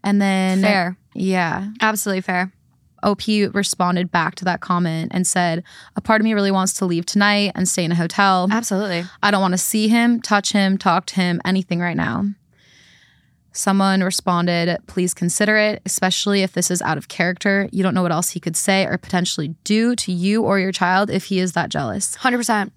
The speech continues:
Speaker 1: He has to know that this is not okay." And then the next top comment, "Oh, trust me, they know. They just don't care. They want what they want regardless of anyone else's feelings. They think that they are never the problem."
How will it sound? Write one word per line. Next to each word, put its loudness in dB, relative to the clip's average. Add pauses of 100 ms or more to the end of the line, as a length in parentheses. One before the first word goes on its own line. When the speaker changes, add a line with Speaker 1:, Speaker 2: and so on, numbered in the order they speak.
Speaker 1:
He -2
has 2
to 0
know 4
that -2
this 0
is -2
not 0
okay." -6 (720)
And 0
then 0 (440)
the -8
next -4
top -8
comment, -2 (120)
"Oh, 2
trust -2
me, -2
they -2
know. -2
They 0
just -2
don't -2
care. -6 (500)
They 2
want 2
what -2
they 2
want 0
regardless 0
of -4
anyone 2
else's -2
feelings. -2 (300)
They 2
think 0
that 0
they 2
are 2
never 0
the -6
problem." -4